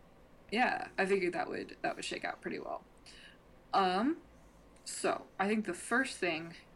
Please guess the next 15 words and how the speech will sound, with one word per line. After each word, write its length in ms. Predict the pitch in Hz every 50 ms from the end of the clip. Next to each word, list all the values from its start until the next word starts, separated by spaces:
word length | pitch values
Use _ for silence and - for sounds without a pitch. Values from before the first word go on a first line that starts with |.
| - -
I 120 | 185 185
want 180 | 180 180 175 165
us 140 | 170 - -
to 40 | 170
start 300 | - - 170 160 - -
with 240 | 156 156 - - - -
is 300 | - 170 170 330 - - - -
that 320 | 160 156 156 151 - - - - - - - - - - -
this 540 | 170 160 185 196 196 208 202 - - - -
is 260 | - 196 208 202 196 175
where 480 | 170 170 175 170 165 165 160 165 160
we 80 | 160 -
start 340 | - - - 320 330 - -
to 120 | - - 185
get 280 | 180 170 160 - -